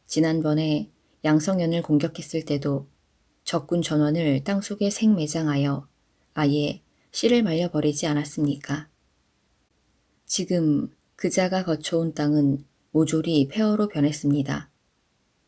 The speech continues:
게다가 초군은 성급하게 굴었기 때문에 진승과 항량도 그로 인하여 실패했던 것입니다. 이번만은 견식이 높고 성품이 원만한 인물을 파견하여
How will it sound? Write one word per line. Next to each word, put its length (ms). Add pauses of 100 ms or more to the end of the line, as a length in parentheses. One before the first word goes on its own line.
게다가 420
초군은 720 (200)
성급하게 640
굴었기 420
때문에 560 (580)
진승과 540
항량도 800 (220)
그로 300
인하여 420
실패했던 640
것입니다. 680 (1400)
이번만은 840 (440)
견식이 480
높고 580 (220)
성품이 500
원만한 520
인물을 380
파견하여 680